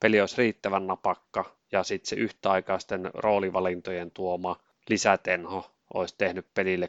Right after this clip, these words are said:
kutaa, mutta ei tää nyt lähtenyt lentoon.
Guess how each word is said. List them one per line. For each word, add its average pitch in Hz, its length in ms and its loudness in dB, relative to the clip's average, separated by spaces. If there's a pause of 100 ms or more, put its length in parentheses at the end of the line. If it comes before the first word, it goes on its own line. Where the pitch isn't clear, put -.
kutaa, 90 640 -6 (420)
mutta 98 280 -4
ei 90 60 -4
tää 160 200 6
nyt 127 160 -8
lähtenyt 87 440 -6
lentoon. 87 500 -6